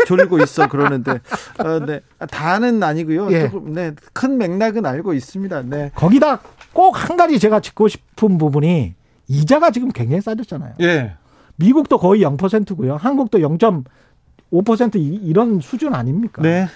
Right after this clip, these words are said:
Speaker 2: 이런 상황에서 우리가 부채를, 정부가 채무를 빌리잖아요. 그러면 이자를 많이 내겠습니까? 적게 내겠습니까?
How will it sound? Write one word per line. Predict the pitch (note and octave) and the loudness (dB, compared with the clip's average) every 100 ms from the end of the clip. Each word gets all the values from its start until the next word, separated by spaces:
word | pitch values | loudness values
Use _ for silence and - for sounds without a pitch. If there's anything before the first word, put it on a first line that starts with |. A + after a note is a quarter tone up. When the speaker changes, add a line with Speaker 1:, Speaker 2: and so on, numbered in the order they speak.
| - _ _ _ _ _ _ - | -14 _ _ _ _ _ _ -2
Speaker 2:
이런 | D#3+ G#3 D4 D#4 D4+ C#4+ | 2 4 4 2 -4 -2
상황에서 | G#3+ C4 C#4 B3+ A#3 G#3 E3+ A#3 A3 - | -2 0 2 2 2 2 2 2 0 0
우리가 | D#3 G#3+ G#3+ A3+ F#3 - _ _ | 0 2 4 2 2 -2 _ _
부채를, | - G3+ - A#3 A3 G#3 G#3 D#3 | -4 -4 0 2 4 6 4 2
정부가 | - D#3+ F#3+ G3+ | 0 -2 0 0
채무를 | - C#4 C#4 | 0 -2 -2
빌리잖아요. | - C3 D#3 D3 B2 F3 A#2 B2 | -2 -2 0 0 0 -2 -4 -4
그러면 | E3+ F#3+ G#3 D#3+ | 0 2 2 0
이자를 | C3+ F#3 A3+ A3 B2 _ _ _ - | 0 2 4 2 0 _ _ _ -6
많이 | A#2+ F#3 A3+ | -2 2 2
내겠습니까? | C#3+ C3+ - G3 G3 C#4 | 4 2 0 0 2 2
적게 | C4 G#3+ E3 | 2 2 0
내겠습니까? | A#2+ G2 - G#2+ A2+ | -2 -6 -14 -20 -20